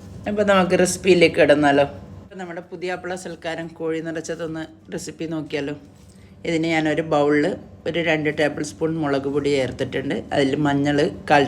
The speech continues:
ടീസ്പൂൺ മഞ്ഞൾ, കാൽ ടീസ്പൂൺ കുരുമുളക് പൊടി, ആവശ്യത്തിന് ഉപ്പ്, കാൽ ടീസ്പൂൺ വീതം ഇഞ്ചി വെളുത്തുള്ളി പേസ്റ്റും കൂടെ ചേർത്തിട്ടുണ്ട്. ഇതിന് ഒരു ലൈമും കൂടെ പിഴിഞ്ഞു കൊടുക്കാം. ഇനി ഇതിലേക്ക് കുറച്ച് വെള്ളം ഒഴിച്ച് ഇതിനെ ഒന്ന് നല്ലവണ്ണം ഒരു പേസ്റ്റാക്കി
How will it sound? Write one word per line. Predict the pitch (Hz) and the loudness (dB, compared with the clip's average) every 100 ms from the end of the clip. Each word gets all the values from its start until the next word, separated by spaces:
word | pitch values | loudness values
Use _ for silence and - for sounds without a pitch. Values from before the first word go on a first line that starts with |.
| 139 | 2
ടീസ്പൂൺ | 135 - 147 156 | 0 0 0 0
മഞ്ഞൾ, | 143 135 139 151 220 - - - - | 0 0 0 0 -2 -8 -16 -14 4
കാൽ | 156 139 143 | 6 6 6
ടീസ്പൂൺ | 143 - 143 139 | 4 2 -2 2
കുരുമുളക് | 147 135 139 139 143 | 2 2 2 0 0
പൊടി, | 139 - 139 | 0 2 4
ആവശ്യത്തിന് | 135 131 131 139 139 135 | 4 2 -2 0 0 0
ഉപ്പ്, | - 165 - - | -2 -4 0 4
കാൽ | 151 143 | 4 6
ടീസ്പൂൺ | 147 - 135 135 135 | 0 0 -2 0 0
വീതം | 135 170 175 | 0 -2 0
ഇഞ്ചി | 165 156 170 | 2 2 4
വെളുത്തുള്ളി | 143 135 135 135 - | 4 4 0 0 2
പേസ്റ്റും | 143 135 143 135 | 0 0 -2 0
കൂടെ | 135 131 135 | 2 2 2
ചേർത്തിട്ടുണ്ട്. | 127 104 123 156 151 220 - - - - - - 190 | 2 0 -2 -2 -2 -4 -8 -14 -16 -16 -10 0 4
ഇതിന് | 185 180 - 180 | 6 4 6 6
ഒരു | 185 170 | 8 8
ലൈമും | 165 170 175 | 8 6 6
കൂടെ | 147 180 202 | 6 6 6
പിഴിഞ്ഞു | 160 139 123 | 4 4 2
കൊടുക്കാം. | 113 - - - - - - | -2 -4 -8 -10 -18 -18 -4
ഇനി | 202 214 160 | 2 2 2
ഇതിലേക്ക് | 139 139 - - | 2 0 -2 0
കുറച്ച് | 202 190 - 202 | 0 2 2 6
വെള്ളം | 156 147 | 6 8
ഒഴിച്ച് | 135 127 - - | 6 4 -2 -2
ഇതിനെ | 151 147 143 | 2 2 2
ഒന്ന് | 143 160 165 | 2 2 4
നല്ലവണ്ണം | 151 156 143 135 165 156 | 4 4 4 2 0 0
ഒരു | - - | -2 0
പേസ്റ്റാക്കി | 160 - 135 127 143 | 0 2 2 2 2